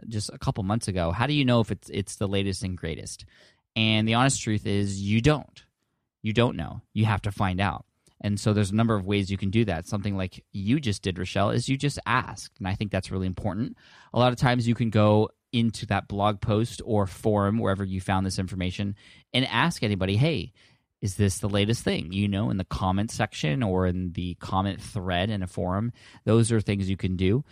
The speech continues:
You can ask other people in around social media. Something that would be really quick and easy to do to verify would be to ask the owner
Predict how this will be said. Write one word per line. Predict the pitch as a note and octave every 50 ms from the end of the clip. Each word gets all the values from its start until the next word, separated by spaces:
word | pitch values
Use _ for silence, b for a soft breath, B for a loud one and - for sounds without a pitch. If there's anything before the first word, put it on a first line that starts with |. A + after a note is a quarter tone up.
| b b b -
You | B2
can | A2 B2 A#2
ask | A#2 - G#2 G#2+ A2+ A#2+ - -
other | - A2+ G#2 A2
people | G#2+ - B2 A#2 - A#2 B2 C3+
in | - A#2 G#2+
around | G#2+ G#2 G2+ G2+ G#2 G#2+ G#2+ A2 -
social | - - - - A2+ A2 G#2 - A#2+ A2
media. | G#2 G2 G2 F2+ G#2 A2 B2 C3+
Something | C3 - A#2+ G2+ - G#2+ G#2+
that | G#2 F2
would | G2+ F#2+
be | G2 G2
really | F#2+ F#2+ G#2 G#2+ G#2 G#2
quick | - - G#2+ G2+ -
and | G2 G2+
easy | G2+ F#2+ G2+ G2
to | - -
do | F2 F2+ F#2+ F#2+ G#2
to | G#2 A2+ F#2+
verify | F2 F2 F#2 F#2 G2 G2 - - A2 G#2+ A2 A2+ A#2+ B B B B B B
would | - G#2+ G#2+ F#2+
be | E2+ G#2 G2
to | - - G#2+ G#2 -
ask | F#2 F#2+ F#2+ A2+ A#2 - - - -
the | A#2+ G#2 G#2 G2 G2+ - -
owner | G2+ G2+ G#2 G#2+ A2+ B2 C#3 D3+ D#3+ -